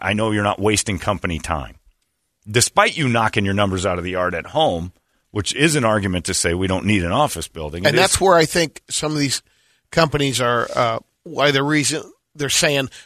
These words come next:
Speaker 2: that we have j-, all these job openings. Well, it's not like
Speaker 1: Right.
Speaker 2: people didn't go out and retire early 'cause that was the early comment.
Speaker 1: Right, right.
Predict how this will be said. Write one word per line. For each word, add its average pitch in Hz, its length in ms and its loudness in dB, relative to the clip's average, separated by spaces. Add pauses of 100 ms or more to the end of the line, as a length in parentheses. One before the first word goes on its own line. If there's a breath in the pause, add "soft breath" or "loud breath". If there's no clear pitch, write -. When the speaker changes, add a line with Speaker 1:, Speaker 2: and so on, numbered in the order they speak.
(380 loud breath)
Speaker 2:
that 202 160 -6
we 262 160 2
have 143 200 0
j-, - 180 -4
all 175 140 6
these 170 200 0
job 180 320 4
openings. 117 560 -2 (260)
Well, 214 380 4
it's - 180 2
not 214 160 4
like 175 140 2
Speaker 1:
Right. 190 100 0
Speaker 2:
people 165 160 -2
didn't 151 280 0
go 160 120 6
out 151 160 4
and 143 160 -8
retire 151 640 2
early 165 320 6
'cause 147 180 0
that 156 140 2
was 131 140 0
the 127 160 -4
early 147 340 2 (220)
comment. 156 480 2 (360)
Speaker 1:
Right, 76 180 -10
right. - 80 -16